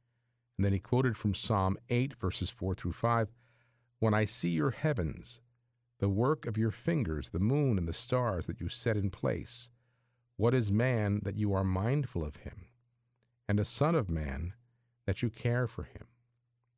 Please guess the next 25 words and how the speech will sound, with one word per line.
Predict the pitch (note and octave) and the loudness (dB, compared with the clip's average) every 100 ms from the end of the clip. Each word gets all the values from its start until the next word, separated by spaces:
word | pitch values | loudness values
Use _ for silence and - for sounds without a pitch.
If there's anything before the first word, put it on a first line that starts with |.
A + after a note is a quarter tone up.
| _ _ _ _ _ _ _ _ _ _ - | _ _ _ _ _ _ _ _ _ _ -10
We | G#2+ D3 | -2 0
usually | D#3+ D3+ | 2 2
don't | B2+ | 4
have | A2 A#2 G#2 | 4 4 2
a | - | 0
lot | A2 A2 | 2 4
of | G#2 | 2
opportunity | G2 - A#2+ G2+ | -2 -2 0 2
in | |
the | F2+ | 0
winter | G2 A#2+ - | 0 0 0
because | A2 F#2 | 0 0
it's | D#2 - | -2 -4
cold | - - A#2+ A#2+ B2 | -12 -2 0 2 2
out, | A#2 A#2 | 0 -2
but, | G#2+ | -2
you | |
know, | G#2+ | -2
we're | G#2+ | 0
getting | G2 A#2 B2+ | 0 0 0
into | A2+ G#2 G2+ | 0 0 -2
the | G2 | -2
time | - A#2+ G2+ | -2 0 0
of | F2 | 0
year | F#2+ G#2+ G#2 | 2 2 2